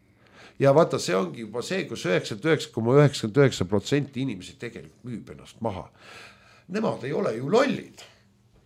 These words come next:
Miks nemad peaksid tegema rasket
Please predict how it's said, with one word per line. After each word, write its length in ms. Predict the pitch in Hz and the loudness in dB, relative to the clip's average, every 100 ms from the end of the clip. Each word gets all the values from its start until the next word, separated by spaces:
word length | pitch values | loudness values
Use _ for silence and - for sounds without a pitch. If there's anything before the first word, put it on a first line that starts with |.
| _ _ _ _ | _ _ _ _
Miks 260 | 202 202 202 | -6 -6 -4
nemad 300 | 208 160 - | -2 -2 -2
peaksid 560 | 160 135 - 120 - - - _ - | -4 -4 -4 -14 -16 -20 -20 _ -6
tegema 420 | 180 147 117 123 | -2 -2 -4 -2
rasket 540 | 160 - - 120 - | -2 -2 -6 -10 -10